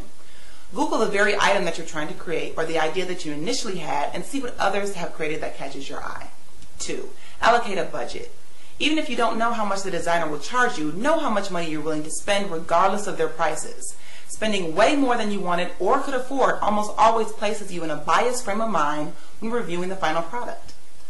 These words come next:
Three, plan ahead. Begin the design process in enough time to get your final product when you need it. Contact the designer as soon as you know the project is on the table, even if your concept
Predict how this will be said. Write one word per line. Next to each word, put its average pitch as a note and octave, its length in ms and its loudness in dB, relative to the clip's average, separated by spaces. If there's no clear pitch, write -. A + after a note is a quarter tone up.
Three, - 280 0
plan G#3 260 2
ahead. E3 440 0
Begin B3 280 2
the D#4+ 100 2
design G#3+ 340 2
process G3 360 0
in D#3 120 -2
enough F3 440 0
time D#3+ 300 2
to F3+ 80 -2
get F#3+ 160 0
your F3+ 100 -2
final A#3+ 360 2
product E3+ 480 2
when E3 180 0
you E3 100 -2
need D3+ 200 0
it. - 200 -2
Contact C4 400 2
the A3+ 80 -2
designer F3 400 2
as - 260 0
soon E4 200 0
as A#3+ 120 0
you G3 120 0
know F3 120 0
the E3+ 60 2
project D#3+ 380 0
is D#3+ 80 -2
on E3 100 0
the D#3+ 80 -2
table, D3+ 480 -2
even C#4+ 220 0
if - 120 -2
your G3 120 0
concept G#3+ 500 0